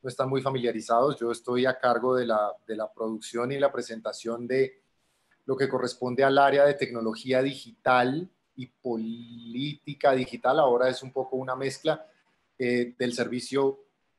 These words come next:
eh, en español de Deutsche Welle, pero que está, digamos, aunado a otros servicios, básicamente el alemán y el inglés. Entonces ahí somos un grupo amplio de personas, eh, a quienes, bueno,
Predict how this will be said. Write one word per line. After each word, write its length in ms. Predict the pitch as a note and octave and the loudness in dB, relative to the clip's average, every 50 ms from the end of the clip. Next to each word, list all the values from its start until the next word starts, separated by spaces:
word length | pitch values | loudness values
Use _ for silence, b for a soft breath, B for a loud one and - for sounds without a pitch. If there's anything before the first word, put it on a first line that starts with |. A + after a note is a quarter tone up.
| _ _ _ _ _ _ _ _ _ _ _ _ _ | _ _ _ _ _ _ _ _ _ _ _ _ _
eh, 720 | C#3 C3 B2+ B2 A#2+ A#2 A#2 A#2 A#2 A2+ A2+ A2+ A#2+ - - | -4 -2 -2 -2 -2 -2 -2 -4 -4 -4 -4 -6 -6 -8 -8
en 140 | C#3 C3 | -6 -4
español 720 | C#3 C3+ C3+ - - C3 A#2+ A#2+ B2+ C3 C#3 D3 D3 D3 C3+ | -4 -4 -4 -2 -2 -2 -2 -2 -2 0 0 0 0 0 -2
de 340 | C3+ B2 A#2 A2 G#2+ - - | 0 0 0 0 -2 -6 -4
Deutsche 300 | - B2 B2 A#2+ - B2 | -2 -2 -2 0 -2 -4
Welle, 300 | B2+ B2+ C3+ C3 C#3 E3 E3 | -2 0 0 2 2 0 0
pero 460 | - B2 B2+ C#3+ D#3 E3 D#3+ D#3+ - _ _ _ _ _ _ _ | 0 -2 0 0 0 0 0 -4 -10 _ _ _ _ _ _ _
que 120 | - C#3 | -4 -4
está, 260 | C3 - - C3 B2+ | -4 0 0 0 0
digamos, 380 | B2+ B2+ C3 C3+ C3+ C#3 C3 - | 2 2 0 0 -2 -4 -4 -2
aunado 440 | C3 A#2+ A#2 A2+ A#2 A#2+ A#2+ A#2+ B2 | -4 -4 -2 -2 0 0 2 2 2
a 40 | B2 | 2
otros 320 | B2 B2+ B2 - B2 A#2+ | 2 0 -2 -6 -10 -8
servicios, 640 | - A#2+ A2+ - A2 G#2+ - A#2+ A#2+ A#2+ - - _ _ _ _ _ _ _ _ _ _ _ _ _ _ | -8 -8 -8 -8 -10 -8 -8 -8 -8 -8 -10 -18 _ _ _ _ _ _ _ _ _ _ _ _ _ _
básicamente 580 | B2 B2 A#2+ - A#2 - B2+ A#2 A2 A2+ A2+ | -2 -2 -2 -2 -4 -4 -4 -4 -2 -4 -4
el 100 | A#2 A2+ A#2 | -2 0 0
alemán 520 | A2+ A2 G#2 G#2 G#2+ A2+ A#2 A#2 B2 - _ _ _ _ | 0 0 -2 -6 -4 -4 -4 -4 -4 -10 _ _ _ _
y 180 | A#2+ A2+ A2+ A2+ | -10 -6 -4 -4
el 160 | A2 G#2 G#2 | -4 -6 -8
inglés. 460 | G2 G2+ G#2+ D3 D3+ - - - - _ _ _ _ _ _ _ _ _ _ _ _ | -14 -8 -2 0 0 0 -2 -8 -18 _ _ _ _ _ _ _ _ _ _ _ _
Entonces 300 | - B2 A#2 C3+ C#3 C#3 D#3 | -16 -10 -6 -6 -4 2 4
ahí 200 | E3+ D3 C#3+ C#3+ | 4 4 4 2
somos 300 | C#3+ D#3 D3+ D3+ D3 C3 | 0 -2 -2 -2 -2 -4
un 120 | D#3 D3+ | -4 -4
grupo 320 | C#3 C#3 C#3+ D3 D3+ C#3+ C#3 | -4 -4 -4 0 2 2 2
amplio 240 | C#3+ C#3 C#3 C#3+ | 2 0 -2 -2
de 80 | C#3 C3+ | -2 -2
personas, 680 | C#3 C3 A#2+ - - A#2+ A#2 A#2 B2 C3 - - - _ _ _ _ _ _ _ _ | -2 -4 -6 -6 -8 -10 -6 -6 -6 -6 -6 -8 -16 _ _ _ _ _ _ _ _
eh, 360 | C3 C3 B2 B2 A#2+ - _ _ _ | -4 -4 -4 -4 -4 -8 _ _ _
a 140 | C3+ C3+ | -6 -6
quienes, 600 | - - C#3+ C3+ C3 B2 - - - - - _ _ _ _ _ | -4 -6 -4 -4 -4 -4 -6 -10 -16 -20 -20 _ _ _ _ _
bueno, 200 | _ D3+ C3 A2 | _ -8 -8 -8